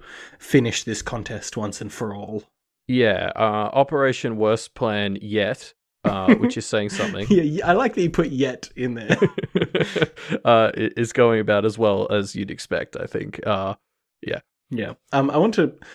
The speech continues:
Speaker 1: to pull out one line, which I think really sums up a lot of, of, of what I felt was great about this chapter, where Conquest says, "I do believe this will end here," Conquest said. His voice, inhuman as it was, carried. And Blake's response is, "I'm hoping it won't."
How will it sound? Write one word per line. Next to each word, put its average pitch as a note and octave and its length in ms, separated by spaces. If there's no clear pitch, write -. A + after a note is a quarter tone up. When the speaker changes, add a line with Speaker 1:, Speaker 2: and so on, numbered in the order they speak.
Speaker 1:
to D3 100
pull C3 200
out A2+ 160
one A2+ 180
line, G#2 220
which G#2+ 180
I - 20
think C#3+ 220
really B2 160
sums A2 320
up G2+ 160
a B2 40
lot G#2+ 160
of, - 260
of, A2 320
of A2 120
what G#2+ 100
I G2+ 60
felt G#2+ 180
was G#2+ 140
great G#2+ 180
about F#2+ 160
this - 140
chapter, G#2 400
where B2 100
Conquest D#3+ 480
says, A2+ 380
"I C3 100
do F#3+ 200
believe C#3 280
this - 200
will C3 100
end A2 220
here," G#2 360
Conquest - 440
said. - 280
His A#2 160
voice, C3+ 540
inhuman B2+ 420
as G#2+ 80
it A#2+ 80
was, G2+ 400
carried. G#2 520
And A#2 140
Blake's A2 260
response A2+ 380
is, G#2 240
"I'm E3+ 180
hoping A3 340
it G#3+ 100
won't." G#3+ 640